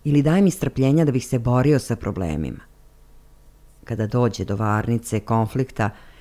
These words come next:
Isusova molitva pomaže duši da nađe zaklon u duhovnom domu u kome nema mržnje i zlih reči i dela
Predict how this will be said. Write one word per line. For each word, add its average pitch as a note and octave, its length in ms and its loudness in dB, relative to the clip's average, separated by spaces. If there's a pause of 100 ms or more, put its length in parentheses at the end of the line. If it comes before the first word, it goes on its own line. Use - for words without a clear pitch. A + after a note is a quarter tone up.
(180)
Isusova C#3 540 2
molitva B2+ 420 2
pomaže B2 560 0
duši A2 400 -2
da A2 100 -2
nađe A2 420 0
zaklon A2 600 0 (320)
u C#3+ 80 -6
duhovnom A#2 680 2
domu A#2 380 2 (220)
u C3+ 60 -10
kome E3 260 2
nema E3 380 6
mržnje G#2+ 540 -2
i G#2 60 0
zlih A2 300 -4
reči A2+ 460 0
i G2 160 0
dela A2 440 -2